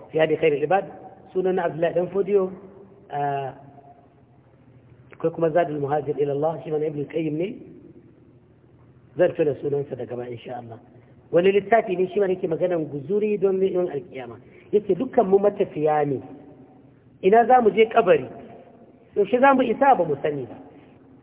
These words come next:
Haka mota ce da kowa yana da tashar da zai sauka. Kuma ba za ka san lokacin saukar ba, fakin za a ya ce wani fito. Don haka za ka ji mutum ya mutu da ciwo,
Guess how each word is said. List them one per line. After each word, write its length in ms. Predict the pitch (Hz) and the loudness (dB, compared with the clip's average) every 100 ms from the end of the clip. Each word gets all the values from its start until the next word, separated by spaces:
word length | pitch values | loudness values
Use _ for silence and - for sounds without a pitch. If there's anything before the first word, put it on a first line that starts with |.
| _ _ | _ _
Haka 240 | 233 240 | 2 4
mota 480 | 208 247 277 269 226 - | 4 4 4 2 0 0
ce 120 | 262 | 0
da 100 | 214 | 0
kowa 380 | - 277 285 285 | 0 -2 0 0
yana 200 | 269 220 | 0 0
da 80 | 190 | 0
tashar 260 | 220 214 | -2 -2
da 100 | 170 | 0
zai 140 | 175 160 | 0 0
sauka. 280 | 127 - - - - - - - - | -4 -14 -18 -20 -20 -20 -20 -20 -2
Kuma 180 | 330 | 2
ba 120 | 339 254 | 4 4
za 140 | 277 | 4
ka 140 | 277 | 4
san 120 | 262 254 | 4 6
lokacin 320 | 262 254 220 | 4 2 -4
saukar 260 | 220 - 170 | -2 -2 -4
ba, 100 | 175 | -2
fakin 360 | 247 269 247 | -2 -2 -2
za 80 | 220 | 0
a 40 | 208 | 0
ya 140 | 180 | 0
ce 80 | 196 | 2
wani 220 | 196 202 | 2 0
fito. 300 | - - - - - - _ - - _ _ _ - - - - - - - - - - _ - - | -4 -14 -16 -18 -20 -20 _ -20 -20 _ _ _ -20 -20 -20 -20 -20 -20 -20 -20 -20 -20 _ -20 -4
Don 120 | - 190 | 0 0
haka 200 | 208 180 | 0 -2
za 140 | 190 | -2
ka 100 | 185 | -4
ji 100 | 175 | -6
mutum 240 | 170 - 190 | -8 -6 -4
ya 140 | 202 | -2
mutu 340 | 214 214 202 196 - - - - - _ _ - | -4 -4 -8 -8 -18 -20 -20 -20 -20 _ _ -10
da 100 | 135 | -10
ciwo, 400 | - 156 139 | -6 -4 -2